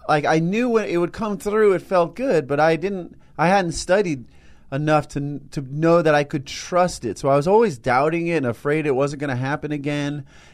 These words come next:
And I was, and that really had, like, between being raised Catholic and being connected with the teachings of Christ there, but then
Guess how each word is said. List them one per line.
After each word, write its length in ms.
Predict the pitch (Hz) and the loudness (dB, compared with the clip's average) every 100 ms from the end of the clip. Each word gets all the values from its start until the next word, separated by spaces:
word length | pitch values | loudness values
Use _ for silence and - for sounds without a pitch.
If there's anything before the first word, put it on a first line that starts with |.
| - | -6
And 140 | 139 | 0
I 140 | 156 156 | 2 0
was, 100 | - | 0
and 120 | 175 | 2
that 140 | 240 | 2
really 280 | 233 269 226 | 4 4 4
had, 100 | 196 | 4
like, 240 | 175 160 | 4 2
between 540 | 170 - 220 247 233 220 - - - | 0 -6 -4 -2 -2 -6 -14 -20 -14
being 180 | 165 170 | -6 -2
raised 300 | 151 175 175 | 2 2 0
Catholic 480 | 180 165 160 160 160 | 0 0 2 0 0
and 240 | 139 135 | -2 -2
being 260 | 127 147 143 | 0 0 0
connected 440 | 143 147 156 151 | -2 -4 -2 -2
with 100 | 135 | -4
the 80 | 139 | -6
teachings 380 | 135 151 135 131 | -8 -6 -6 -6
of 100 | 131 | -4
Christ 320 | 156 143 - | 0 0 2
there, 220 | 143 143 | 2 2
but 140 | 131 131 | 2 2
then 280 | 160 180 | 2 0